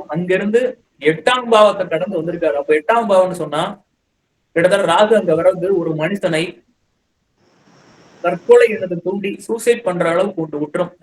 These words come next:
ஏன்டா இந்த உலகத்துல இருக்கோம் அப்படிங்கிற அளவுக்கு கொடிய துன்பத்தை,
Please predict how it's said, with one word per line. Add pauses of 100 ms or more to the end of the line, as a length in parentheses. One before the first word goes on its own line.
(120)
ஏன்டா
இந்த
உலகத்துல
இருக்கோம்
அப்படிங்கிற
அளவுக்கு
கொடிய
துன்பத்தை,